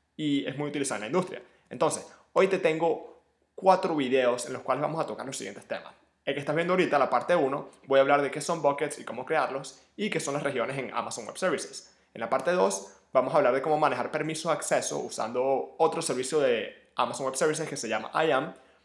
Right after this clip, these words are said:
para que puedas accesar tu bucket programáticamente. Luego, en la parte tres y cuatro es cuando vamos a estar escribiendo código con Node para explorar cuatro llamadas fundamentales. List buckets, list objects,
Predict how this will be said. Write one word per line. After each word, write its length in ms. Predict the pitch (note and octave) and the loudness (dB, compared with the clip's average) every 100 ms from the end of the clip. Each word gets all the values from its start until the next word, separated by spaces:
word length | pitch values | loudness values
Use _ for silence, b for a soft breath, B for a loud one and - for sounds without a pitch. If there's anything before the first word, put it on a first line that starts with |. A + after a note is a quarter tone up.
| b | b
para 160 | - | 0
que 80 | F#3 | 0
puedas 360 | F#3+ - D3 - | 4 4 4 0
accesar 380 | D3+ - - - | -6 -8 -10 -8
tu 120 | C#3 | -2
bucket 280 | C#3 B2+ D#3+ | 0 0 -2
programáticamente. 800 | C3 A2+ F#2 - C3 F3 C3 - - b b b b | -2 -2 -2 -6 -2 0 0 -4 -18 b b b b
Luego, 260 | E3+ F#3 D#3 | 6 8 8
en 60 | |
la 100 | C#3 | 2
parte 180 | B2 - | -2 -4
tres 160 | - F#3 | -2 0
y 60 | G3 | 6
cuatro 360 | F3+ D3 D#3+ | 6 6 4
es 100 | D#3 | 0
cuando 180 | - C#3+ | -2 0
vamos 120 | D3+ | 0
a 20 | |
estar 140 | D3+ C3+ | -2 -4
escribiendo 360 | C#3+ B2 C3 | -4 -6 -4
código 340 | C3+ E3 D#3+ D#3 | 4 4 6 2
con 220 | C#3 D3 | 0 0
Node 340 | D#3 C3 C3+ - B B - | 2 2 0 -6 B B 4
para 360 | C#3+ C3+ C3+ | 6 8 6
explorar 480 | C#3 - C#3 D3 D3+ | 2 -2 4 4 2
cuatro 320 | - G3 G3 | 0 2 2
llamadas 380 | D3 A#2 B2+ D3 | 0 2 0 -2
fundamentales. 880 | D#3+ A#2 G#2+ - - - - - _ _ | -4 -4 -6 -8 -10 -10 -18 -18 _ _
List 200 | F3+ F#3+ | 4 4
buckets, 540 | F3+ D#3+ E3+ D#3+ - - | 6 4 2 -2 -4 -6
list 220 | D#3 - | -4 -2
objects, 640 | C#3 - C#3+ - - - | -2 -2 -2 -2 -8 -16